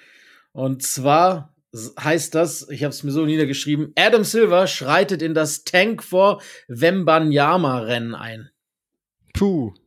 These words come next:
Speaker 2: Das ist natürlich auch ein sehr aktuelles Thema, weil wir gerade den Showdown hatten, äh, zwischen Magic und Bird, äh, nee, doch nicht, nicht Magic und Bird, sondern
Speaker 1: <laughs>
Speaker 2: Wembanyama und Scoot Henderson. So wurde es ja gerade im Nachhinein hochstilisiert. Ähm, ich würd trotzdem mit einer relativ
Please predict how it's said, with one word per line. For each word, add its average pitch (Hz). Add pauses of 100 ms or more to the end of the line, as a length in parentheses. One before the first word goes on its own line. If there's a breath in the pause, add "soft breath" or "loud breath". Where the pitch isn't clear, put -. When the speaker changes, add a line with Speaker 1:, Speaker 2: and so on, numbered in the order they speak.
(180)
Speaker 2:
Das 123
ist 135
natürlich 131
auch 135
ein 113
sehr 123
aktuelles 143
Thema, 123
weil 117
wir 113
gerade 113
den 110
Showdown 117
hatten, 139 (540 loud breath)
äh, 113
zwischen 117
Magic 120
und 117
Bird, 131
äh, 135
nee, 120
doch 120
nicht, 131
nicht 127
Magic 123
und 117
Bird, 208
sondern 120
Speaker 1:
<laughs> -
Speaker 2:
Wembanyama 117
und 113
Scoot -
Henderson. 127 (320 loud breath)
So 117
wurde 117
es 113
ja 117 (140)
gerade 113
im 101
Nachhinein 107
hochstilisiert. 113 (320 loud breath)
Ähm, 110
ich 123
würd 139
trotzdem 151
mit 135
einer 123
relativ 120